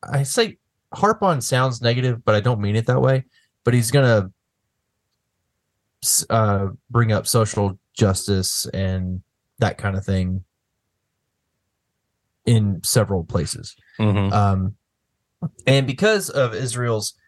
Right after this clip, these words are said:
Speaker 1: sinful practices and social injustice, uh, here comes, here comes the
Speaker 2: <clears throat>
Speaker 1: doom. Um,
Speaker 2: <laughs> Here comes
Speaker 1: uh,
Speaker 2: the
Speaker 1: here comes
Speaker 2: Sorry.
Speaker 1: the, uh, like, that. I mean,
Speaker 2: <laughs>
Speaker 1: God, that's why God is saying, "Hey,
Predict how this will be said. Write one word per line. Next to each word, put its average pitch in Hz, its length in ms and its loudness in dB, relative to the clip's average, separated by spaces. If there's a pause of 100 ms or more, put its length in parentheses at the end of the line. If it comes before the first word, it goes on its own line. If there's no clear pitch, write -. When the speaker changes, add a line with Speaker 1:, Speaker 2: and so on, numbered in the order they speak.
(180)
Speaker 1:
sinful 131 380 2
practices 98 800 -4
and 87 280 -6
social 113 360 2
injustice, 95 760 -2 (600)
uh, 95 300 2 (440)
here 120 300 0
comes, 117 580 -2
here 123 200 0
comes 131 280 0
the 113 140 2
Speaker 2:
<clears throat> - 20 2
Speaker 1:
doom. 98 360 0 (500)
Um, 98 500 0
Speaker 2:
<laughs> 143 40 0 (1300)
Here 180 160 -4
comes - 300 2
Speaker 1:
uh, 127 220 4
Speaker 2:
the - 100 -10 (800)
Speaker 1:
here 131 120 2
comes 139 200 4
Speaker 2:
Sorry. 113 140 4 (220)
Speaker 1:
the, 85 80 -4
uh, 113 160 2
like, 110 260 0 (260)
that. 220 580 0
I 127 100 4
mean, 123 120 4
Speaker 2:
<laughs> - 0 -
Speaker 1:
God, 131 380 0
that's 127 260 0
why 120 180 2
God 107 280 0
is 98 140 -4
saying, 95 260 -2
"Hey, 92 440 0